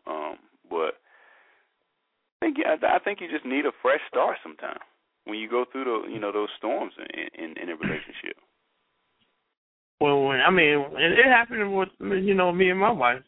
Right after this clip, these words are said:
Speaker 2: too. I mean, smile, be together, went outside, and then get in the car, and it was solid. You know, home.
Speaker 1: Yeah. <laughs>
Speaker 2: You know, I'm downstairs, she upstairs.
Speaker 1: Or at the dinner table when your kids are looking at you, and, you know,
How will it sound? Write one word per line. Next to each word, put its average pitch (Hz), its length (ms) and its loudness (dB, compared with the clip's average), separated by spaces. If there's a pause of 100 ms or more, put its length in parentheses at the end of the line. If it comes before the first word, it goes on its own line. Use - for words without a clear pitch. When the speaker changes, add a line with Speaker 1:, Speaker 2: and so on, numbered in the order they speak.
Speaker 2:
too. 131 240 4
I 110 80 -8
mean, 120 360 -6 (1300)
smile, 147 400 6
be 143 140 -2
together, 143 360 4
went 139 120 4
outside, 143 460 4
and 135 100 -4
then 135 100 0
get 143 100 0
in 143 60 -8
the 139 60 -4
car, 156 260 2
and 143 100 0
it 143 60 0
was 139 220 0
solid. 123 280 0 (400)
You 135 140 -2
know, 139 320 0 (180)
home. 165 340 4
Speaker 1:
Yeah. 104 500 0 (540)
<laughs> - 40 0 (220)
Speaker 2:
You 180 120 6
know, 160 200 6
I'm 160 260 4
downstairs, 160 720 2
she 170 140 2
upstairs. 147 440 2 (960)
Speaker 1:
Or 92 180 0
at - 100 -4
the 82 60 -8
dinner 98 360 -4
table 85 340 -2
when 85 120 -6
your 82 180 -8
kids 87 400 -6
are 85 240 -10
looking 87 320 -10
at 80 160 -6 (140)
you, - 120 -12
and, 78 140 -12 (1040)
you 80 160 -16
know, 82 220 -16